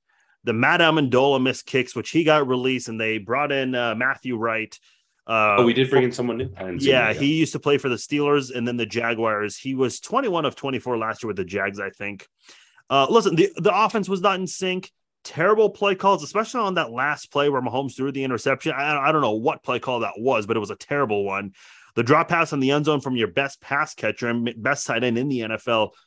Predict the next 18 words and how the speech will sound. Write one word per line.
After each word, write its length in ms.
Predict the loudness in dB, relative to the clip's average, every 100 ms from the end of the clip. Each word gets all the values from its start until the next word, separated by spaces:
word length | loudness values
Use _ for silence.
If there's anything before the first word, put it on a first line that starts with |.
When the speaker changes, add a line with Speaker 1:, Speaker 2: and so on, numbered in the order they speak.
| -10
Speaker 1:
the 80 | 0
Chris 180 | 0
Jones 220 | 0 -2 0
penalty. 240 | -2 -2
So 180 | 2 2
many 160 | 2
things 240 | -2 -4 -4
happened 300 | -6 -6 -10
in 60 |
that 200 | -8 -8
game, 200 | -8 -10
okay? 340 | -8 -4 -4 -4 -12 _ _ -14 4
Uh, 200 | 6 6
a 60 | 6
lot 200 | 4 4
of 60 |
people 400 | 2 2 2 0 -4 _ _
are 260 | 0 0 0